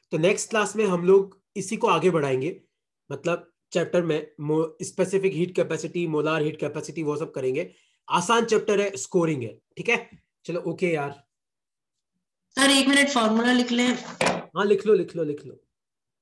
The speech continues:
Speaker 1: और ऋषिता, हेतल,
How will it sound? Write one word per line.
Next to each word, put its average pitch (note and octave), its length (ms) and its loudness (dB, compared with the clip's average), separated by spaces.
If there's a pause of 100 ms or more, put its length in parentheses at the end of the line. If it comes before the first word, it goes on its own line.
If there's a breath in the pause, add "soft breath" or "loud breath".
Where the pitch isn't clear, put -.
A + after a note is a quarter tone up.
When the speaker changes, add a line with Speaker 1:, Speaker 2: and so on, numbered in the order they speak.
(4000)
Speaker 1:
और F3 140 -2
ऋषिता, G3 420 0 (260)
हेतल, G3+ 400 0